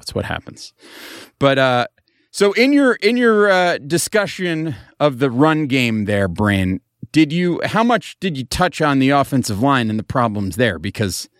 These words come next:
there's quite a bit there's a little bit of concern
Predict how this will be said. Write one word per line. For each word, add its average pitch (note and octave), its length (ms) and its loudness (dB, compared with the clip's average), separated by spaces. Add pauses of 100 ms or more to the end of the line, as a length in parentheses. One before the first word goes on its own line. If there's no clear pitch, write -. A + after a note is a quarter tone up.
(240)
there's - 180 0
quite F3 280 2
a - 20 -2
bit A#2 340 -2 (680)
there's C3+ 240 0
a D3+ 100 4
little D4+ 280 0
bit C4+ 120 0
of A#3+ 100 -2
concern F#3 600 2